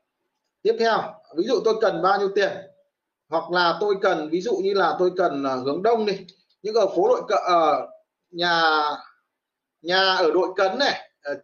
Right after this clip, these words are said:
trên mười lăm tỷ này, hướng đông này, đấy, nó sẽ sắp xếp cho tôi, đấy, từ nhỏ đến lớn. Tất cả những căn này đều là hướng đông tứ trạch. Đấy.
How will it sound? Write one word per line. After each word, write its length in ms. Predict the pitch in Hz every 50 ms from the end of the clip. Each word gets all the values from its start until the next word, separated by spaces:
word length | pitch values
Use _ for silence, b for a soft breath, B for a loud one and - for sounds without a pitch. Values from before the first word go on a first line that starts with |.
| _ _ _ _ _ -
trên 240 | 247 269 277 277
mười 100 | 269 240
lăm 220 | 214 220 233 233 220
tỷ 200 | 247 226 160 131
này, 180 | 120 123 113 - - _ _ _ _ _ _ _ _
hướng 160 | 160 175 214 220
đông 220 | 269 269 262 254
này, 260 | 240 170 - - - - _ _ -
đấy, 340 | 139 151 165 180 190 202 185 - - _ _ _ _ _ _ _ _ _ _ _ _ _ _ _ _
nó 120 | - 156 175
sẽ 160 | 170 240 202
sắp 180 | - 240 247 240
xếp 100 | 233 240 233
cho 80 | 240 202 202
tôi, 160 | 196 180 143 139 - - -
đấy, 140 | - 131 - -
từ 100 | 170 165
nhỏ 260 | 160 165 160 - 135
đến 100 | 135 139
lớn. 280 | 147 147 147 - - - - - _ _ _ _ _ -
Tất 120 | 254 277 - -
cả 160 | 220 143 147
những 100 | 180 185 -
căn 140 | 226 208
này 140 | - 170 165
đều 220 | 165 165 160 156 151
là 160 | 147 147 147
hướng 220 | 147 160 160 185
đông 160 | 190 202 196 175
tứ 80 | 180 175
trạch. 160 | 196 214 147 131 - - _ _ -
Đấy. 140 | 139 131